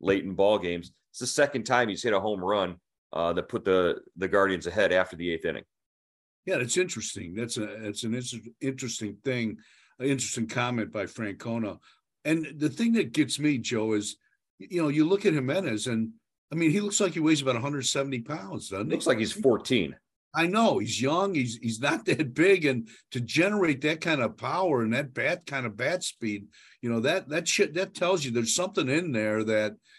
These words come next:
Speaker 2: you know, that the Indians, I mean, the Guardians have to keep, uh, kind of mining. They have to keep getting that out because, uh, this kid could be a pretty good player.
Speaker 1: And, and I don't think it's a coincidence that, uh, I, th-, I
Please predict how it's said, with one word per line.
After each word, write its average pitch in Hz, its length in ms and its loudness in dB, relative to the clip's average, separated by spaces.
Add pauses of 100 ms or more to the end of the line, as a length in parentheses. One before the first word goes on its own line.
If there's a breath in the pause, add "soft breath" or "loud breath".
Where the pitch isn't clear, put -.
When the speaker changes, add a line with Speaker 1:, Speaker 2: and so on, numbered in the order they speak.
(140)
Speaker 2:
you 120 80 -2
know, 123 160 2
that 117 280 0 (120)
the 120 180 4
Indians, 151 440 2
I 123 80 -4
mean, 127 180 0
the 117 80 2
Guardians 139 480 4
have 143 180 2
to 143 80 -6
keep, 143 340 -4
uh, 131 160 4
kind 139 220 -2
of 117 60 0
mining. 123 540 0
They 110 120 -2
have 143 140 -4
to 127 160 -2 (260 loud breath)
keep 135 220 -2
getting 143 280 2
that 135 200 2
out 151 300 0
because, 117 420 -2 (400 loud breath)
uh, 123 220 0
this 160 200 -4
kid 226 220 -2
could 180 120 2
be 123 100 0
a 117 60 0
pretty 127 200 -2
good 110 160 0
player. 180 460 -6 (180)
Speaker 1:
And, 117 280 2
and 123 120 6
I 123 100 6
don't 127 360 4
think 120 200 0
it's 117 140 -8
a - 40 -16
coincidence 107 800 0
that, 92 340 6 (200)
uh, 82 640 0
I, 82 180 -12
th-, - 200 -6
I - 380 -20